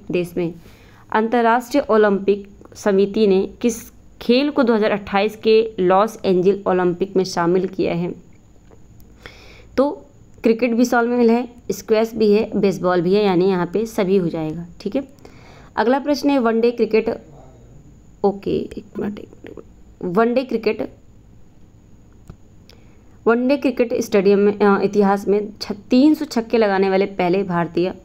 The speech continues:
बल्लेबाज कौन बने हैं? तो वनडे क्रिकेट इस, अ, इतिहास में तीन सौ छक्के लगाने वाले पहले भारतीय बल्लेबाज जो बने हैं, वो बने हैं आपके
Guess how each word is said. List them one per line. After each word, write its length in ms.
बल्लेबाज 580
कौन 220
बने 160
हैं? 220
तो 60
वनडे 280
क्रिकेट 340
इस, 220
अ, 400
इतिहास 460
में 320
तीन 200
सौ 100
छक्के 420
लगाने 360
वाले 280
पहले 480
भारतीय 460
बल्लेबाज 500
जो 100
बने 220
हैं, 260
वो 200
बने 180
हैं 200
आपके 420